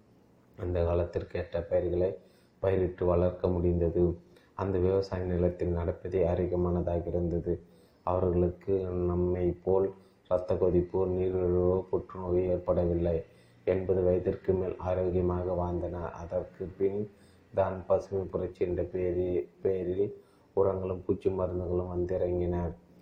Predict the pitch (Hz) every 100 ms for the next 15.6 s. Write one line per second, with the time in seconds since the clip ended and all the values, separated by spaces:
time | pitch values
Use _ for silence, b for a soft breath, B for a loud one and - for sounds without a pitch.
0 | - - 98 92 - 90 90 87 92 92
1 | 90 90 87 87 95 98 107 - b b
2 | _ - 95 95 90 - 92 92 90 98
3 | 87 90 90 90 - 87 90 90 87 90
4 | 85 87 90 87 90 90 90 90 92 92
5 | B B B - 95 95 98 95 95 90
6 | 92 90 90 92 87 90 87 85 85 -
7 | 87 87 87 90 87 85 85 87 85 80
8 | b b b - 101 101 - 95 90 98
9 | 90 87 90 90 90 90 85 85 85 -
10 | 95 92 90 90 90 92 92 85 85 82
11 | 87 87 87 90 87 85 85 82 82 82
12 | - 80 87 85 - B B B 92 92
13 | 95 95 90 87 90 92 90 90 90 92
14 | 92 90 82 87 87 87 85 90 87 87
15 | 87 - 85 82 82 85